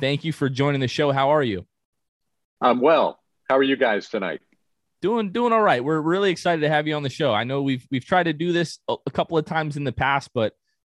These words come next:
Speaker 1: uh, really, really excited to, to finally have David Steele on the podcast.
Speaker 2: I appreciate it. Uh, you know, I know things are hectic during the season, and, uh,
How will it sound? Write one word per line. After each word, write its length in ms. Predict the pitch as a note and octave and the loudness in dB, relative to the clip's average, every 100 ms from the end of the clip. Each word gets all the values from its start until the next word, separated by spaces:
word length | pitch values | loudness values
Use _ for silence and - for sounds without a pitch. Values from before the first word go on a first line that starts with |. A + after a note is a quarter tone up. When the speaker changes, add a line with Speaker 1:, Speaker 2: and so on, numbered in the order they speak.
| - | -4
Speaker 1:
uh, 120 | A#2 | -2
really, 260 | A#2+ D#3+ D3+ | 0 0 2
really 240 | C#3+ C#3+ | 2 2
excited 520 | A#2+ - B2+ B2+ B2 | 0 -2 -2 -2 -4
to, 200 | - G#2 | -4 -4
to 100 | G2+ | -4
finally 340 | G#2+ C#3 C#3 C#3 | -4 -2 -2 -2
have 200 | C#3 B2 | -2 -2
David 260 | B2+ B2 | -2 -4
Steele 280 | - - C3 | -6 -4 -2
on 100 | A#2+ | -2
the 60 | A2+ | -4
podcast. 800 | - C3 B2 G2+ D2+ - - _ _ _ _ _ _ _ _ _ _ _ _ _ _ | -2 -4 -4 -6 -6 -10 -20 _ _ _ _ _ _ _ _ _ _ _ _ _ _
Speaker 2:
I 80 | G#2 | -4
appreciate 560 | - A#2+ - A#2 F#2+ | 2 0 2 2 2
it. 180 | F2+ - | 0 -2
Uh, 200 | G2 F2+ | 0 0
you 120 | F#2+ | 0
know, 100 | G2 | 0
I 60 | G2 | 0
know 140 | G2+ | -2
things 300 | G2+ A2+ A2 | -2 -2 -2
are 80 | G2 | 0
hectic 360 | G2 G#2+ - - | 0 0 -2 -2
during 200 | G#2+ G2+ | 0 0
the 80 | F#2 | -2
season, 560 | - A2 G2+ G#2 G#2+ | 0 0 2 0 0
and, 240 | G2+ F2+ F2+ | -2 -2 0
uh, 300 | F2 F2 | 2 2